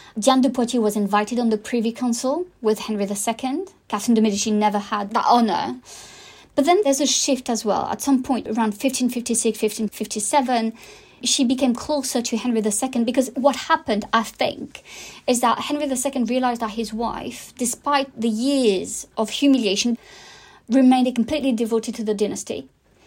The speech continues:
And actually, he made her regent in fifteen fifty-seven, fifteen fifty-eight. So there's the battle where the English lost Calais. And they lost Calais because of what Catherine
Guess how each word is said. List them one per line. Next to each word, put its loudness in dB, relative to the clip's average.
And 6
actually, 0
he 0
made 6
her 4
regent -2
in -2
fifteen 2
fifty-seven, -4
fifteen -8
fifty-eight. -4
So -2
there's -2
the 0
battle -4
where -4
the -6
English -8
lost 0
Calais. -4
And 0
they 2
lost 0
Calais -2
because -4
of 0
what 0
Catherine 0